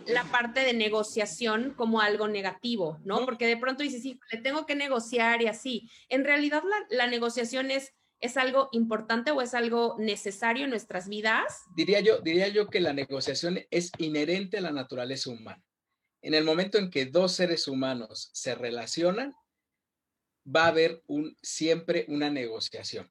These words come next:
Speaker 2: ¿no? Incluso por las palabras, tan solo por las palabras mío, tuyo, ¿no? Y la pre-, la gran pregunta de, ¿de quién es esto? Tan sencillo como esto, ¿de quién es esto? ¿Tuyo o mío?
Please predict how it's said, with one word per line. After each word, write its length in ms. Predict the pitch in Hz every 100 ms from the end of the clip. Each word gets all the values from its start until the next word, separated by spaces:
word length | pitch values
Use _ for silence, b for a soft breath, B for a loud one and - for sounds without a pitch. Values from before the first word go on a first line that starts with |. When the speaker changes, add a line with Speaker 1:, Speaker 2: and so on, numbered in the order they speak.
| _
Speaker 2:
¿no? 340 | 127 131 180 - _ _ _ _ _
Incluso 880 | 156 156 151 208 226 - 220 285 - _ -
por 180 | 139
las 220 | 135 135 -
palabras, 680 | 135 151 165 175 175 - -
tan 240 | 139 139
solo 340 | - 180 190
por 100 | 180
las 160 | 135 127
palabras 540 | 131 143 156 151 - -
mío, 600 | 147 160 170 156 151 - _
tuyo, 480 | - 156 151 147 147 -
¿no? 280 | 131 - _ _ _ _ _ _ _
Y 120 | 139
la 180 | 139 -
pre-, 240 | 139 135
la 160 | 143 139
gran 240 | 151 175
pregunta 400 | 175 160 165 175
de, 220 | 147 143 147
¿de 180 | 151 147
quién 220 | 170 175
es 140 | -
esto? 360 | 156 - 120 - _ _ _
Tan 160 | 135
sencillo 460 | 131 135 151 180 175
como 200 | 147 147
esto, 200 | 147 131
¿de 80 | 135
quién 180 | 175 180
es 140 | 175
esto? 240 | 147 135
¿Tuyo 300 | 190 208 220
o 20 | 180
mío? 440 | 175 165 123